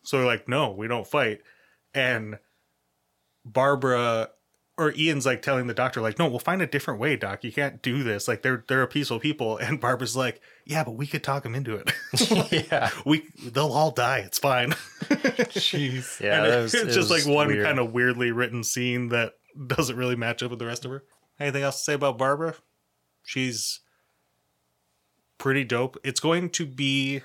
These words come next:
Speaker 1: a little while now until we have, like, another adult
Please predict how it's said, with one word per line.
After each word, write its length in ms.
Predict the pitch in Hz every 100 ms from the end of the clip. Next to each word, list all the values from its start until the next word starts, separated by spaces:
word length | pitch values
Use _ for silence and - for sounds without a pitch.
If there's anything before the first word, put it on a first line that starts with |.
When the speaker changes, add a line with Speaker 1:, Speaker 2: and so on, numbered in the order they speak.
| - _ _ _ -
Speaker 1:
a 120 | 135
little 440 | 127 123 143 147 139
while 340 | 120 151 131
now 340 | 110 104 107 110
until 420 | 120 117 - 120
we 180 | 117 117
have, 460 | - 123 127 117 104
like, 200 | 120 113
another 640 | 123 113 117 117 117 113 107 _ _ _ _ _ _ _
adult 600 | 135 110 - - 113 123